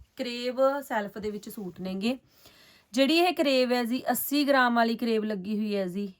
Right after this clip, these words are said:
ਇਹ ਫੈਬਰਿਕ 'ਤੇ, ਕੋਈ ਸੈਮੀ ਨਹੀਂ, ਕੋਈ ਮਤਲਬ ਘਟੀਆ ਕੁਆਲਿਟੀ ਦੀ ਕਰੇਵ ਨਹੀਂ ਹੈਗੀ। ਸ਼ਾਈਨ ਬਹੁਤ ਜ਼ਿਆਦਾ ਆ ਸੂਟ ਦੇ ਵਿੱਚ ਤੇ ਬਹੁਤ ਜ਼ਿਆਦਾ ਸੋਹਣਾ ਰੈਡੀ ਹੋਊਗਾ। ਤੁਸੀਂ ਇਹ ਫੈਬਰਿਕ ਤੁਸੀਂ ਇੱਦਾਂ ਵੀ ਮੰਗਵਾਉਣਾ ਚਾਹੁੰਦੇ ਹੋਗੇ ਹਨਾ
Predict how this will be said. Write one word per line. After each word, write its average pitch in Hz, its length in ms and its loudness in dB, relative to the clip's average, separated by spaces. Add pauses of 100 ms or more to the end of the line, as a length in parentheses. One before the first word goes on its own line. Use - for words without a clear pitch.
(160)
ਇਹ 208 120 -2
ਫੈਬਰਿਕ 214 500 0
'ਤੇ, 247 220 -4 (380)
ਕੋਈ 269 220 2
ਸੈਮੀ 214 440 2
ਨਹੀਂ, 220 220 -4 (240)
ਕੋਈ 240 240 -2
ਮਤਲਬ 233 380 -2 (600)
ਘਟੀਆ 233 320 2
ਕੁਆਲਿਟੀ 208 460 2
ਦੀ 214 220 -2 (240)
ਕਰੇਵ 220 200 4
ਨਹੀਂ 220 140 0
ਹੈਗੀ। 214 280 2 (380)
ਸ਼ਾਈਨ 254 420 6 (240)
ਬਹੁਤ 208 360 2
ਜ਼ਿਆਦਾ 233 320 0
ਆ 226 40 -2
ਸੂਟ 220 260 -4
ਦੇ 208 120 -2
ਵਿੱਚ 214 220 -6
ਤੇ 220 160 -4
ਬਹੁਤ 202 320 0
ਜ਼ਿਆਦਾ 208 240 0
ਸੋਹਣਾ 202 280 -2
ਰੈਡੀ 185 280 -2
ਹੋਊਗਾ। 196 380 0 (500)
ਤੁਸੀਂ 285 260 2
ਇਹ 320 60 4
ਫੈਬਰਿਕ 277 460 6
ਤੁਸੀਂ 277 260 -2
ਇੱਦਾਂ 226 320 2
ਵੀ 262 120 -2
ਮੰਗਵਾਉਣਾ 226 460 2
ਚਾਹੁੰਦੇ 214 320 -2
ਹੋਗੇ 240 200 -2
ਹਨਾ 233 260 0